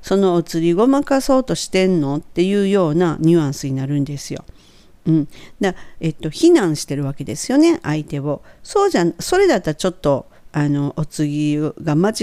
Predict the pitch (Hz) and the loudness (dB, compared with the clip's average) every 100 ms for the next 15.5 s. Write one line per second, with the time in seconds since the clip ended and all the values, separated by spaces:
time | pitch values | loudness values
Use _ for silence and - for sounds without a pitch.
0 | 208 202 185 190 208 339 277 156 147 147 | -2 -2 -2 0 4 4 4 2 -2 -2
1 | 143 180 180 143 135 151 160 131 143 151 | 2 2 4 2 0 2 0 0 -6 -4
2 | 139 - - - 240 185 240 330 294 277 | -4 -4 -6 -10 -4 0 2 2 2 0
3 | 190 151 131 135 143 - - 165 180 190 | -2 -2 -6 -6 -10 -8 -6 0 2 2
4 | - 262 269 247 247 214 87 87 - 156 | 2 0 0 0 0 0 -4 -8 -2 -2
5 | 156 - 165 147 143 147 - 143 - 147 | 0 2 2 2 -2 -6 -6 -12 -10 -10
6 | 139 - - 233 349 311 196 208 214 190 | -10 -14 -2 2 4 2 0 -2 -4 -2
7 | 240 320 339 330 170 175 170 170 165 - | 0 2 2 0 0 4 4 4 0 -4
8 | - 170 156 - - 320 302 294 254 226 | -4 -4 -4 -10 -6 2 4 4 2 2
9 | 196 147 - 233 - 220 269 262 269 330 | 2 0 0 0 2 2 2 0 2 4
10 | 302 208 139 165 151 160 151 143 143 165 | 4 2 -2 -4 -6 -6 -6 -6 -6 -6
11 | - - 147 - - - 247 269 185 165 | -10 -10 -10 -12 -18 -2 0 2 2 0
12 | 160 196 - 220 226 208 202 160 - 151 | -2 -4 -2 0 2 2 0 -2 -4 -4
13 | 143 139 139 147 196 349 - - - - | -2 -4 -4 0 2 0 -4 -14 -20 -20
14 | - - - - - - 156 165 170 - | -20 -20 -20 -20 -12 -4 -2 -2 -6 -6
15 | 156 196 294 - | -2 -2 -2 -10